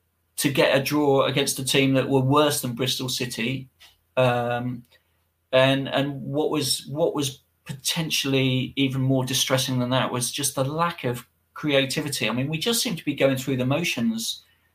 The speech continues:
really. When we, when we got the ball forward, there was, where, where was the incisiveness to,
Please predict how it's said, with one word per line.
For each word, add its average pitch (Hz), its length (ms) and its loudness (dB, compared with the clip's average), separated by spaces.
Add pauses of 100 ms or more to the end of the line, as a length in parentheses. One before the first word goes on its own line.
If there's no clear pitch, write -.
(160)
really. 113 380 2
When 151 180 2
we, 175 240 0
when 165 120 2
we 180 80 0
got 180 200 0
the 160 60 -2
ball 143 200 -2
forward, 113 420 -2 (380)
there 151 160 4
was, 180 480 2
where, 180 280 6
where 160 400 4
was 170 280 4
the 135 160 2
incisiveness 117 840 2
to, 120 320 0